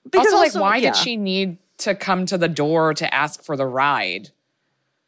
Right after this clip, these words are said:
Speaker 1: She didn't. I don't think she did. I don't know.
Speaker 2: <laughs>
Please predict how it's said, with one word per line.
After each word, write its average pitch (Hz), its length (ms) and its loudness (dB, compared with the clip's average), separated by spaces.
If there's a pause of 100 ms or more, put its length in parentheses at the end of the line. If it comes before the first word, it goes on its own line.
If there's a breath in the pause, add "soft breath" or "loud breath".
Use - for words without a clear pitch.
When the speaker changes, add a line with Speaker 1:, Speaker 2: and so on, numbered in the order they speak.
(100)
Speaker 1:
She 277 160 -6
didn't. 151 400 0
I 233 140 0
don't 294 160 -4
think 233 140 -10
she - 160 -8
did. 403 280 2
I - 120 2
don't 349 160 2
know. 349 200 2
Speaker 2:
<laughs> 214 460 2